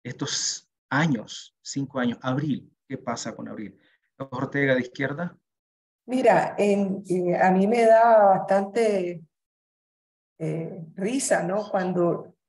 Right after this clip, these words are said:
Speaker 2: califican, eh, la dictadura de Ortega como una dictadura comunista, porque, eh, él se autocalificó desde un principio co-, como,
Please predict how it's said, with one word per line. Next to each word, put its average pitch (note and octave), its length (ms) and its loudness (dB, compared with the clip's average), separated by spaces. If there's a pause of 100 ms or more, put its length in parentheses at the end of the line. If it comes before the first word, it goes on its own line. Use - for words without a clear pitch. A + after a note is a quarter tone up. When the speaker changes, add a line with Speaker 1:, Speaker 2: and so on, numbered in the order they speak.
(120)
Speaker 2:
califican, G#3 960 0 (460)
eh, D#3 220 -2
la F3+ 120 2
dictadura F3 760 0
de G3 80 -2
Ortega F#3 480 -4
como F3 200 -6
una F3+ 140 -6
dictadura F#3+ 720 -4
comunista, E3 920 -6 (1080)
porque, D#3+ 720 -4 (320)
eh, D#3 300 -6 (520)
él F3 300 -2
se F#3+ 480 0
autocalificó F3 1120 -2
desde F3+ 240 0
un F3 140 -4
principio G#3 880 -6
co-, D#3 340 -6 (200)
como, D#3+ 440 -4